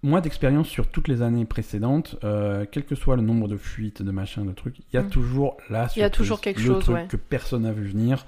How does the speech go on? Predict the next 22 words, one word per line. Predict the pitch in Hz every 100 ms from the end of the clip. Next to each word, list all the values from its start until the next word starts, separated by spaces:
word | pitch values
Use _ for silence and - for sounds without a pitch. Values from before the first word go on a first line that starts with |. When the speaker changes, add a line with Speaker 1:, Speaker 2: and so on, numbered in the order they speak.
| -
Speaker 2:
C'est | -
ça. | 220 196
Speaker 1:
euh, | 104 107
qui | - 110
renverse | 107 104 - 95
tout, | 117 131 143 147 123
et | 104 101 101 101 95
moi | 95 107 131
j'ai | 113 104
hâte | 113 -
de... | 98
de | 92 90 90
Speaker 2:
Est-ce | -
qu'on | 202
va | 180
l'avoir | 170 214 226
cette | 208
Speaker 1:
j'ai | 190
hâte | 196
de |
Speaker 2:
année |
Speaker 1:
voir | 240